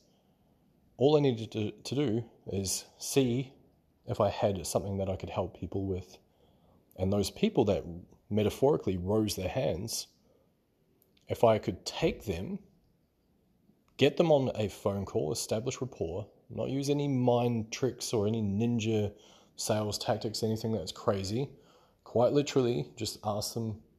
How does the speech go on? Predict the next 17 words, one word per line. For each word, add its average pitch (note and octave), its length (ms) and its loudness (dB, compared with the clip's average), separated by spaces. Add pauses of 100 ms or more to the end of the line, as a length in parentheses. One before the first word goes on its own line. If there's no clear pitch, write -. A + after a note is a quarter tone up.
(120)
a - 40 -20
few A#2+ 160 -2
questions, G#2+ 720 -4 (1200)
see F#2+ 420 0 (200)
what A2 280 4
they A#2 280 4
are A2 160 0
in G2 100 -2
need F#2+ 180 -4
of, G2+ 260 -4 (600)
see G2 320 -6 (100)
how A2+ 240 4
I A#2 40 0
can A#2 160 -6
help A2+ 200 0
them G#2+ 140 0
out. G#2+ 280 -2